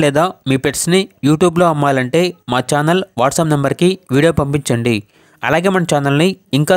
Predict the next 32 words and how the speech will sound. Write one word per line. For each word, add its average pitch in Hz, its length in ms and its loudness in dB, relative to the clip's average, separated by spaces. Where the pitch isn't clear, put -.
subscribe 156 400 0
చేయకపోతే 131 560 0
వెంటనే 170 400 0
subscribe 147 480 0
చేసి 143 260 2
పక్కనే 175 360 0
ఉన్న 165 160 2
bell 143 180 2
ఐకాన్ని 143 320 0
activate 160 380 -2
చేయండి 147 260 0
friends. 104 220 -4
Let's 170 260 -2
start 139 360 -2
the 147 60 2
video. 110 280 -2
Hi 170 180 -2
friends, 240 280 -12
welcome 156 280 -4
to 175 80 -2
our 139 240 -2
channel. 156 260 -2
ఈరోజు 185 260 0
మీకోసం 127 400 -4
good 139 240 -4
quality 170 420 -2
lab 139 220 -2
dog 156 200 0
అనేది 147 300 -4
అమ్మకానికి 147 680 -4
అయితే 143 200 -2
తీసుకురావటం 147 560 -2